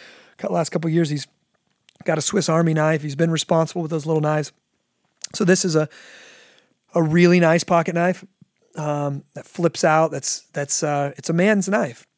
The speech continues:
And so I, I gave him that knife, and it's a really cool knife, and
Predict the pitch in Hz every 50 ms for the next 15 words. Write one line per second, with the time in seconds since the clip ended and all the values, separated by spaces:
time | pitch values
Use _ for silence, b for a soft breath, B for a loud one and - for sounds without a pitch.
0 | _ _ _ 156 147 143 147 143 - - 143 143 147 151 143 139 139 135 147 151
1 | 160 165 165 165 160 156 147 151 156 165 180 190 190 - 135 127 123 B B B
2 | B B B B B - 139 131 143 160 165 160 147 - - 190 185 185 180 180
3 | 180 190 202 196 - - 135 127 127